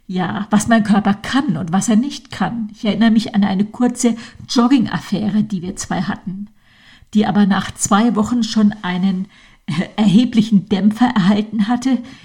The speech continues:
denn zum ersten Mal in meinem Leben hab ich meine Knie bemerkt.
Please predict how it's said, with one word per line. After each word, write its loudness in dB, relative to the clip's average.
denn 4
zum -2
ersten 2
Mal 2
in 6
meinem 4
Leben 2
hab -2
ich -4
meine 2
Knie -4
bemerkt. -6